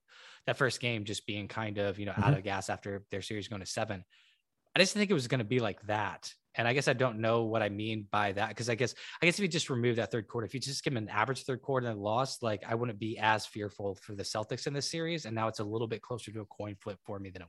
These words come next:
Speaker 1: was.
Speaker 2: Yeah. And, you know, right now they've got, um, I, I think they have Smart back this, this game, right? Yeah, they have Smart back, and, and Horford's actually playing back. So,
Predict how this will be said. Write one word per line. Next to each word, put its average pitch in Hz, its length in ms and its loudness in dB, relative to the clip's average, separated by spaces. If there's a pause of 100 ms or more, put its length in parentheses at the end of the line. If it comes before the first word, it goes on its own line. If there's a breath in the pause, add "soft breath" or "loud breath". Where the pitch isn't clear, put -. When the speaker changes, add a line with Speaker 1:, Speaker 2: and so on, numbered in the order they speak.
Speaker 1:
was. 90 320 -16 (640 loud breath)
Speaker 2:
Yeah. 110 380 12
And, 117 360 4 (200)
you 135 120 4
know, 107 80 10
right 110 240 8
now 104 240 8
they've 101 240 2
got, 90 480 4 (720)
um, 82 1000 -4 (1120)
I, - 60 4
I 104 180 -2
think - 180 -16
they 214 80 0
have 90 140 0
Smart 80 440 -2
back 76 240 0
this, 80 380 -8
this 82 140 -8
game, 85 240 -4
right? 87 160 -4
Yeah, 92 140 4
they 95 80 4
have 107 120 2
Smart 95 320 2
back, 90 300 2
and, 104 120 -2
and 151 140 6
Horford's 123 380 6
actually 82 260 -2
playing 80 260 -6
back. 73 280 -2
So, 92 260 0